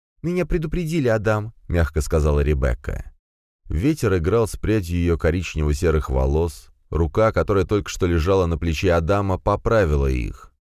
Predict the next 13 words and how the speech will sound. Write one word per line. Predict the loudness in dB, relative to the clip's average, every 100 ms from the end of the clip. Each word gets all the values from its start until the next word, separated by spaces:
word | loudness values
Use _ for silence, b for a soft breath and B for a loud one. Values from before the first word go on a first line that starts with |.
| _ _ _ _
«Я | -4 -2
смотрела | -2 -2 0 2 2
данные | 0 0 -4
в | -2
библиотеке | -2 0 -2 -2 0
архива». | -2 -2 -6 -4 -6 -8 -10 -10 -4
«Ты | -2
была | 0 0 0
в | 0
архиве?» — | -2 -6 -8 -8 -6 -10 -12 -6
удивленно | 0 2 2 0 -2
спросил | -2 -2 -2 -2
Адам. | -2 -2 -4 -6